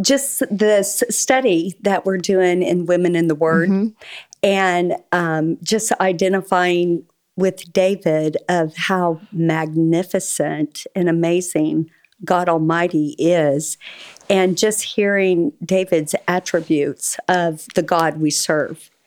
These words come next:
Speaker 1: and how he is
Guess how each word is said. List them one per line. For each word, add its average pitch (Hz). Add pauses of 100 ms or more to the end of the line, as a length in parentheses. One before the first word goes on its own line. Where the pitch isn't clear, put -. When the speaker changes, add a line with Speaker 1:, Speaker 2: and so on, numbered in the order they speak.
(420)
Speaker 1:
and 160
how 165 (360)
he 190
is 160